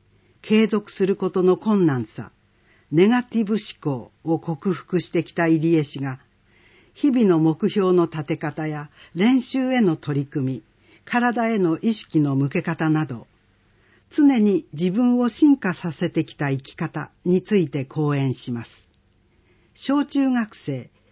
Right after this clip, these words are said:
高校生や子育て世代の方の参加もお待ちしています。日時、八月二十九日土曜日、午後二時から午後四時、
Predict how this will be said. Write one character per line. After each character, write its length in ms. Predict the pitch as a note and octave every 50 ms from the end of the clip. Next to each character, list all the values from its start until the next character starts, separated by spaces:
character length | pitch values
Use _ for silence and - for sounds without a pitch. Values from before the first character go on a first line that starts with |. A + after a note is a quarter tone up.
| _ _ -
高 240 | - - C#4+ C#4+ C#4
校 240 | - - C#4 B3
生 280 | G#3+ - - E3+ D#3+ D3+
や 220 | D3 D3 C#3 C#3+ - - _ _ _ _
子 120 | - A3
育 320 | G#3 - D4 C4 C#4+ C#4
て 100 | - D4
世 160 | A#3+ - C#4 A#3+
代 240 | F#3 F#3 E3 D#3+
の 140 | D3+ D3+ D3
方 260 | C#3 D#3+ D3+ - D#3
の 140 | D3+ D3+ C#3+
参 240 | C3+ - F3 F3+ F3+
加 160 | - F3+ F3
も 200 | E3+ E3+ E3 D#3+ -
お 80 | D#3+ D#3
待 280 | D#3 C#3+ C#3 - D3
ち 20 | C3+
し 80 | -
て 140 | - - C3+
い 120 | B2 A#2+
ま 160 | A2+ A2 G#2+ -
す。 260 | - - - _ _ _ _ _ _ _ _ _ _ _ _ _ _ _ _ _ _ _ _ _ _ -
日 380 | F#3 A#3+ C4+ C4 - G3+ D#3
時、 240 | B2+ A#2+ B2 - - _ _ _ _ _ _ _ _ _ _
八 280 | - - G3+ - - C4+
月 280 | C4+ B3+ B3 - B3
二 180 | A#3+ C4 C#4+ C4+
十 240 | G#3 G3 F#3 E3 C#3+
九 140 | - -
日 320 | D#3 D3 C#3+ C#3 - - D3
土 180 | C#3 D#3 D#3+
曜 280 | E3 E3+ F3+ F3 D3+ B2
日、 200 | A#2 B2+ A2 - _ _ _ _ _ _ _ -
午 160 | E3 A#3 B3+
後 140 | A#3 A3 G#3
二 180 | F#3+ G3 A#3+ G#3+
時 140 | F3 F3+
か 160 | D#3+ - D3 C#3
ら 160 | C3+ C3+ C3
午 180 | C3 F3 F#3+
後 160 | F#3+ E3 D3 C#3
四 200 | C3 D3 D3+ C#3
時、 240 | - B2 A2+ -